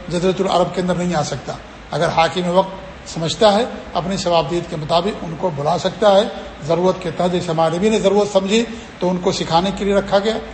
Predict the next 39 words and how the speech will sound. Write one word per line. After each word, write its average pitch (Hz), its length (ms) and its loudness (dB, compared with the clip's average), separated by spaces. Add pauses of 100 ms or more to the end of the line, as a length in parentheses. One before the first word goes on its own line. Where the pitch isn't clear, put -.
(360)
اور 185 180 4
اس 170 100 -2
طریقے 185 320 0
سے 175 100 0
ابو 170 140 0
بکر 196 140 2
کے 196 140 0
زمانے 190 340 4
میں 196 80 0
وہ 196 80 4
لوگ 202 240 4
تھے، 208 120 0 (340)
اور 196 180 4
جب 180 160 -2
صحابہ 185 340 2
کرام 180 340 2
سیکھ 196 220 0
لے، 196 180 4 (120)
تعداد 180 460 2
زیادہ 170 240 2
ہو 196 240 4
گئی، 202 160 2 (520)
دین 185 140 2
اسلام 185 380 2 (500)
بڑھتا 180 320 6
گیا 196 280 0 (320)
اور 180 180 2
پھر 190 80 0
ان 190 80 -2
کی 190 140 -2
ضرورت 190 420 2
نہیں 196 200 2
رہ 202 200 6
گئی 208 180 6 (320)
تو 170 100 0
پھر 214 200 4
ان 180 180 -4
کو 190 80 -4
نکال 196 320 2